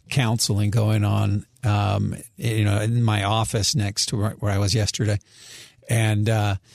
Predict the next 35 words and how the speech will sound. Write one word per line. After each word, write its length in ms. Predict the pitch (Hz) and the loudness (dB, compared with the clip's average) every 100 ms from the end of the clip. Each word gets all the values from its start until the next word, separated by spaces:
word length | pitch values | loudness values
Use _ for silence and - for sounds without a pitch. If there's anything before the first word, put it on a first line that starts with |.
| - - - - _ _ _ | -20 -20 -20 -20 _ _ _
it 140 | - | 0
was 220 | 147 131 131 | 2 2 2
really 260 | 165 156 | 2 2
interesting 540 | 143 - 147 - 127 113 | 0 0 0 0 0 0
to 680 | - 127 120 117 113 107 80 - - | 0 2 4 2 2 0 -2 -8 -6
hear 420 | - 151 139 127 | 0 2 2 2
all 280 | 117 143 170 | 2 2 0
of 80 | |
the 80 | 120 | 0
laughter 720 | 110 107 107 101 - - - - _ _ | 0 2 2 0 -2 -6 -10 -14 _ _
that 120 | - 127 | 0 2
was 140 | 113 | 2
happening 480 | 113 110 - 117 113 | 2 2 2 2 2
in 320 | 117 117 117 | 4 2 0
groups. 540 | - 196 - - - - | 0 -2 -2 -8 -14 -6
You 100 | - | 0
know, 80 | 131 | 2
this 220 | 147 185 | 2 2
is 100 | 190 | 2
a 80 | 165 | 2
resilience 400 | 160 127 156 147 | 2 2 2 2
group. 180 | 160 120 | 0 0
Most 200 | 135 165 | 0 0
people 220 | 185 143 | 0 0
think 280 | 123 147 135 | 0 -2 0
when 140 | 135 117 | 0 2
you 80 | |
go 140 | 110 110 | 2 0
to 80 | 104 | 0
counseling, 560 | 107 104 - 110 101 | 0 0 2 2 2
it's 180 | 104 - | 2 0
this 220 | 117 - | 0 2
really 160 | 123 113 | 2 2
somber, 680 | - 95 107 104 104 104 107 | 2 2 2 2 2 2 2
like, 440 | 101 101 98 | 2 0 -2